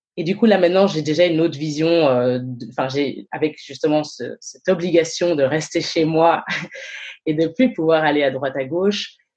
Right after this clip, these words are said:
j'ai vraiment une, une autre vision qui s'est développée et je pense vraiment maintenant que je peux très bien être ambitieuse sans m'overbooker tout le temps.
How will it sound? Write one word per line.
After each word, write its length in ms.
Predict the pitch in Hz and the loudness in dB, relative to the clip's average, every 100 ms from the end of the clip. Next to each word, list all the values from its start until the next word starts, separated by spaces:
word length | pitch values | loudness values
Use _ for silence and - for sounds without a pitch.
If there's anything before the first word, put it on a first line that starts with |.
| _ _ _ _ | _ _ _ _
j'ai 200 | 147 151 | -4 -2
vraiment 600 | 151 160 175 185 185 - _ _ _ _ | 0 0 2 4 2 0 _ _ _ _
une, 300 | 190 175 170 | -4 -4 -8
une 180 | 147 165 | -4 2
autre 160 | 214 185 | 2 0
vision 260 | 151 175 | -2 -2
qui 140 | 175 - | -4 -6
s'est 140 | 160 | -4
développée 640 | 147 127 131 131 185 180 | -2 0 -2 0 2 2
et 60 | 151 | -2
je 140 | 147 | -6
pense 280 | - 175 170 | 0 0 0
vraiment 280 | 143 151 160 | 0 2 2
maintenant 280 | 139 143 143 | 2 2 0
que 120 | 139 | -4
je 160 | 131 - | -10 -6
peux 100 | 139 | -6
très 180 | - 131 | -2 0
bien 120 | 147 | 0
être 180 | 147 143 | 0 -2
ambitieuse 520 | 127 127 143 143 127 | -4 -4 -2 -4 -4
sans 520 | - 143 139 135 - | -4 0 2 2 -2
m'overbooker 960 | 160 151 139 147 139 131 127 147 139 - _ | -2 0 2 0 -2 -6 -4 -2 -2 -6 _
tout 140 | - | -10
le 100 | 127 | -8
temps. 400 | 127 143 175 220 | 0 2 4 0